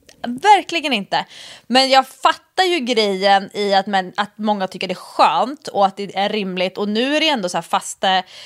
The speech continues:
alltså, eh, vad säger man, ur, eh, religiöst, en religiös fasteperiod, om man tänker i, eh, kristendomen och liknande. Och, eh,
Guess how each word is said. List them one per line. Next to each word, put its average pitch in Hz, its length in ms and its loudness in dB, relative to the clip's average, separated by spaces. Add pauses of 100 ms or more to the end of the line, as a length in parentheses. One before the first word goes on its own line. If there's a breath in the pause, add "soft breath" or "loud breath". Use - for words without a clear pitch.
(220 loud breath)
alltså, 196 400 0
eh, - 400 -6
vad 196 120 -10
säger 196 140 -6
man, 185 320 -6
ur, 208 200 -2
eh, 160 720 -6
religiöst, 214 1120 0 (120)
en 208 120 -6
religiös 208 840 0
fasteperiod, 175 1000 -8 (420 loud breath)
om 202 160 -2
man 180 160 -2
tänker 180 480 -2 (140)
i, 196 200 -4
eh, - 720 -12
kristendomen 180 880 -4
och 165 80 -6
liknande. 160 600 -8 (420 loud breath)
Och, 226 280 4
eh, 107 720 -8